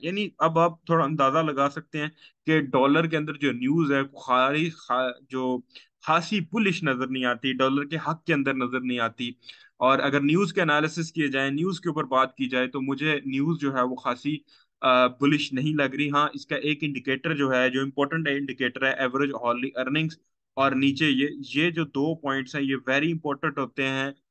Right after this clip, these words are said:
डॉलर के मूवमेंट के अंदर। अ, but ये दोनों, अ, इंडिकेटर्स, एक बाय का मूव दे, बता रहा है, एक बुलिश यानी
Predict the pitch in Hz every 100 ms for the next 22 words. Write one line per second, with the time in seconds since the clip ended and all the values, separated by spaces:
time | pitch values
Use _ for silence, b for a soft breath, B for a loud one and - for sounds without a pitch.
0 | _ - 135 139 160 160 143 135 139 139
1 | 139 127 123 135 139 120 120 117 131 -
2 | - 139 135 160 143 139 160 160 143 _
3 | - 131 127 127 127 127 131 127 135 131
4 | 156 139 143 143 143 123 131 143 156 147
5 | 143 143 139 139 135 135 131 131 143 135
6 | - 127 147 139 139 127